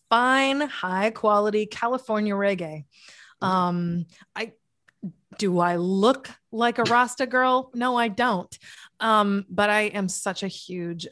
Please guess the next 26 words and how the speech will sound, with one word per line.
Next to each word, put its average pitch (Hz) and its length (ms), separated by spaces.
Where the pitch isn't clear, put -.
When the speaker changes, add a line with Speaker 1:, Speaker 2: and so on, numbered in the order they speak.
Speaker 1:
um, 160 500
reggae 175 340
fan. 175 520
And, 170 360
uh, 165 40
I 170 240
listen 175 400
to, 165 380
uh, 165 200
Stick 269 280
Figure 220 480
and 190 220
Ayaterra 202 1000
and 175 320
Tribal 220 320
Seeds. 190 540
And 190 200
that's 180 260
pretty 190 280
much 185 220
my 175 100
go-to. 190 580
And 180 200
here's 240 240
the 196 120
ch-, - 140